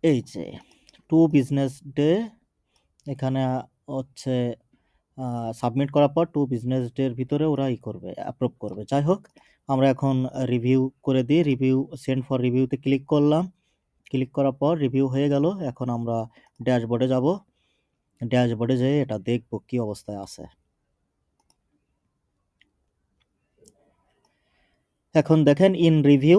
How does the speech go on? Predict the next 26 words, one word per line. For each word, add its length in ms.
এটা 200
আছে 240
এবং 320
এখানে 320
এই 120
যে 140
ডেটটা 440
কিন্তু 280
আজকে 320
ষোলো 260
তারিখ 320
জানুয়ারির, 520
এটা 200
এখানে 300
উঠে 200
গেছে। 240
তো 80
এভাবে 540
আপনার 380
অ্যাপসের 760
কোনো 260
ভুল 300
থাকলে, 400
রিজেক্ট 460
হলে 140
ওই 160